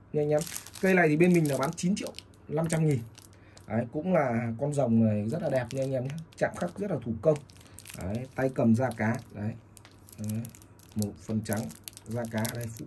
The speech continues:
kiện nó đây. Trong cái lớp ni lông này thì nó hơi khó nhìn anh em. <laughs> Đấy, còn là cái thiết kế của năm, ờ, nay,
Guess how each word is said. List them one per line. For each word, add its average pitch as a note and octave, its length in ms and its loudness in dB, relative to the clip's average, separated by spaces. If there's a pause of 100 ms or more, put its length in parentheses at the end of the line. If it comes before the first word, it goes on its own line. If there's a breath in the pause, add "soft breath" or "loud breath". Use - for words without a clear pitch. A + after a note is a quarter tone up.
kiện A#2+ 200 -10
nó A#2 80 -4
đây. B2 140 -4 (800)
Trong C#3 200 -2
cái D#3 100 2
lớp G3 200 2
ni D3+ 120 2
lông D3 220 2
này C3 160 -2
thì A2+ 80 4
nó A2+ 120 2 (100)
hơi D#3 140 0
khó C#3+ 220 -2
nhìn F#3 220 6 (100)
anh B2+ 100 -2
em. D3+ 180 0
<laughs> - 840 -4
Đấy, B2+ 180 -6 (120)
còn B2+ 140 -2
là B2 180 2
cái D#3+ 100 0 (200)
thiết - 200 0
kế E3+ 440 6 (180)
của - 120 0
năm, D#3 280 4
ờ, D3+ 360 6
nay, E3+ 120 4